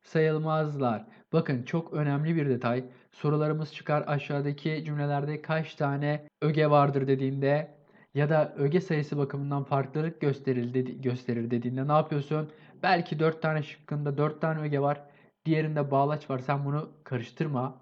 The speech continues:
Kesinlikle karıştırma. Bunlar nedir? Cümlenin ögesi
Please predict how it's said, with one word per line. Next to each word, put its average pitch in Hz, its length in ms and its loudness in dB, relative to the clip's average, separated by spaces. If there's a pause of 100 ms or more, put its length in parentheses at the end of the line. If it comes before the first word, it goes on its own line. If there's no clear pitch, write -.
Kesinlikle 135 480 -6
karıştırma. 120 680 -4 (120)
Bunlar 139 460 -2
nedir? 135 340 -2 (360)
Cümlenin 123 400 -4
ögesi 135 500 -4